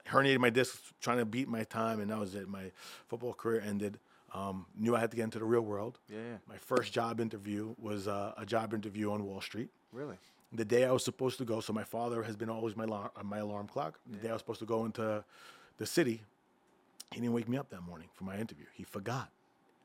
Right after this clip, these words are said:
Speaker 1: And he said he didn't hear me, but he's never, this ki-, man is a machine. My father is, like, wakes up, gets his work done, comes home, s-, like, this guy is a workaholic
Speaker 2: Yeah.
Speaker 1: machine. So I learned a lot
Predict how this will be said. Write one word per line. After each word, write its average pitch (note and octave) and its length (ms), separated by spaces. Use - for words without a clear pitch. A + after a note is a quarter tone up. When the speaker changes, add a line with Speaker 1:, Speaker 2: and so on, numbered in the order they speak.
Speaker 1:
And G#2 120
he A#2+ 60
said A#2+ 200
he A#2+ 80
didn't A2 180
hear C#3 180
me, A2 260
but G2+ 220
he's A#2+ 180
never, A2 280
this A2 180
ki-, C#3 140
man A#2 240
is G2 160
a F#2+ 240
machine. F#2 440
My F#2 120
father G2 360
is, F#2 140
like, F2 240
wakes A2 260
up, G#2 300
gets - 480
his G2+ 260
work G#2+ 300
done, G#2+ 340
comes G#2+ 240
home, G#2+ 460
s-, - 240
like, G2+ 200
this A2 120
guy G#2+ 200
is G2 140
a G2 40
workaholic G2+ 680
Speaker 2:
Yeah. F2+ 100
Speaker 1:
machine. F#2 320
So B2 120
I A#2+ 40
learned A#2 220
a - 20
lot G#2+ 240